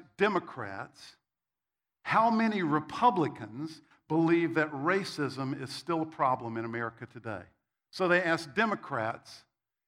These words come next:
how many Republicans thought racism is still a problem in America today. You, you'll get the stereotype here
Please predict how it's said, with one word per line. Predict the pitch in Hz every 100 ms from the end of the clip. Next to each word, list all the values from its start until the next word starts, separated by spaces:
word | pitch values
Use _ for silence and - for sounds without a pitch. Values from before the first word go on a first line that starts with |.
| -
how | 208
many | 208 190 170
Republicans | 143 147 - - 247 165 - 107 101 110 -
thought | 151 131 135
racism | 147 170 175 117 98 107 113 - -
is | 123
still | 156 143
a |
problem | 139 127 120 123 120
in | 123
America | 120 113 113 123
today. | 135 147 101 104
You, | 139 _ _ -
you'll | 143
get | 147 143
the |
stereotype | 120 - 180 110 107 110 98 107
here | 98